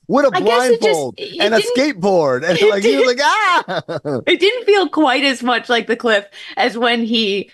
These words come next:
Speaker 2: choked Rudy Gobert, when he
Speaker 1: Oh, well,
Speaker 2: hit
Speaker 1: that's,
Speaker 2: Nurkic
Speaker 1: that's
Speaker 2: directly in the face. You know what I mean? Like,
Speaker 1: No,
Speaker 2: that
Speaker 1: I would
Speaker 2: cliff
Speaker 1: s-,
Speaker 2: felt,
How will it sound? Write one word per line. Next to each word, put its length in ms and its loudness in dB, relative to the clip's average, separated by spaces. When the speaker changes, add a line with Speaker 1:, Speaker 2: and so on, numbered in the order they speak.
Speaker 2:
choked 420 0
Rudy 320 4
Gobert, 580 2
when 180 0
he 100 -2
Speaker 1:
Oh, 160 2
well, 40 2
Speaker 2:
hit 100 2
Speaker 1:
that's, 140 2
Speaker 2:
Nurkic 160 0
Speaker 1:
that's 220 2
Speaker 2:
directly 380 0
in 80 -2
the 80 -2
face. 260 0
You 80 0
know 80 2
what 100 2
I 60 2
mean? 200 0
Like, 200 -2
Speaker 1:
No, 60 4
Speaker 2:
that 200 2
Speaker 1:
I 120 2
would 80 2
Speaker 2:
cliff 140 0
Speaker 1:
s-, 40 -18
Speaker 2:
felt, 220 0